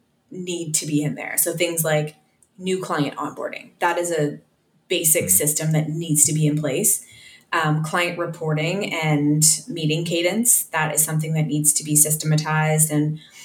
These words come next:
Speaker 1: the right team members are there with the right cadence and the right system.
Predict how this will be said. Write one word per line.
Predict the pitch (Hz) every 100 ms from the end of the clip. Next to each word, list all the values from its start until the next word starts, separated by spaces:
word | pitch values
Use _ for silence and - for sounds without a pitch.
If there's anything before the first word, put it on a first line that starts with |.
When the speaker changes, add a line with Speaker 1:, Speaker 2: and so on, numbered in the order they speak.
| - - _ _ -
Speaker 1:
the | 165
right | 160 151
team | 175 170
members | 165 160 165
are |
there | 156 160 160 156
with | 156
the | 151
right | 160 156
cadence | 160 160 147 156
and | 156
the | 156
right | 156 147 -
system. | 147 - 147 151 156